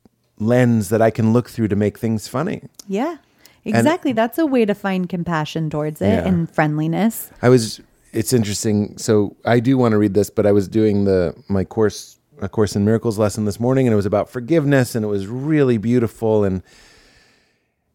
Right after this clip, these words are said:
Speaker 1: it just said this point where it was like, "A jailer is not free.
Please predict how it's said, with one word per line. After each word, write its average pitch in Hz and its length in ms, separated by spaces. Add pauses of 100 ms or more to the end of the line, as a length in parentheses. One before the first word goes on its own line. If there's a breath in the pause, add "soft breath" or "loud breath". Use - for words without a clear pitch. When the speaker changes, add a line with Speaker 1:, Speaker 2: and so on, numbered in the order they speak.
Speaker 1:
it 120 140
just 135 200
said 131 180
this 120 140
point 127 360
where 113 100
it 110 40
was 107 120
like, 107 120
"A 104 80
jailer 113 880
is 101 180
not 107 300
free. 104 720